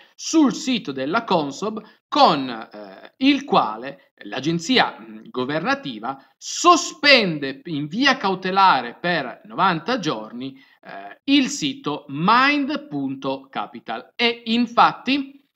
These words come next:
se andiamo su Mind Capital, in questo momento a me dà accesso vietato, perché probabilmente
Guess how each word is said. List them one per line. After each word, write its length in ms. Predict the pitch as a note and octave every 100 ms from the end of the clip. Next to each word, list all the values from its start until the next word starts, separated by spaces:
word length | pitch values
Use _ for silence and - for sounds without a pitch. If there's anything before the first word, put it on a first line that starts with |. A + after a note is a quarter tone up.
| _
se 240 | - -
andiamo 540 | D#3+ D#3+ F3 F3+ D#3 D3
su 460 | - - D#3 D3 -
Mind 520 | B2+ D#3 F#3 D#3 D4 -
Capital, 500 | G#2+ G#2 D3 F#3 D#3+
in 260 | D3+ D3+
questo 340 | B3 A3 - C4
momento 580 | D#4 B2+ G2+ A#2+ - -
a 100 | C4
me 240 | A2 - _ _ _
dà 440 | _ F3 E3 D#3+ -
accesso 960 | A3+ A#3 - A2 - - C3+ B2 - _ _ -
vietato, 720 | C#3 F#3+ F#3+ C3 G#2+ - A#2+
perché 340 | - - C3+
probabilmente 880 | - C3+ B2+ D3+ D#3+ B2+ A#2+ -